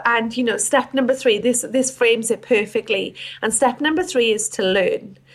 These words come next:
So to learn how to lean in to topics that make us uncomfortable. And the reason why I, I realized this was a tangible step that we all needed to do is when I was looking at what I call, um, you know, upstander movement eras,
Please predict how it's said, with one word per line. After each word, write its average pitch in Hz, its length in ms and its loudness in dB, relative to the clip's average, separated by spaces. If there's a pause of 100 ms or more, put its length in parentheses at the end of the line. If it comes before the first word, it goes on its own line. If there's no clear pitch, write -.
(260)
So 247 580 2
to 269 120 2
learn 262 480 6
how 240 320 0
to 233 160 -2
lean 214 380 0
in 214 400 -2
to - 140 -6
topics 220 480 -2
that 202 140 0
make 214 240 -2
us 220 140 -4
uncomfortable. 196 720 -4 (320)
And 240 140 2
the 247 80 4
reason 320 360 0
why 208 260 4
I, 196 320 2
I 208 120 4
realized 208 560 2
this 220 220 -4
was 233 120 -2
a 214 40 -2
tangible 208 480 -2
step - 300 0
that 196 140 0
we 202 120 -2
all 226 220 6
needed 220 400 -2
to - 100 -4
do 202 420 -2 (360)
is 254 260 0
when 262 180 4
I 330 100 2
was 370 200 0
looking 247 300 0
at - 180 0
what 220 140 2
I 185 80 4
call, 208 500 2
um, 190 260 2
you 220 100 -4
know, 190 80 -2
upstander 220 540 -2
movement 214 540 -2
eras, 208 520 0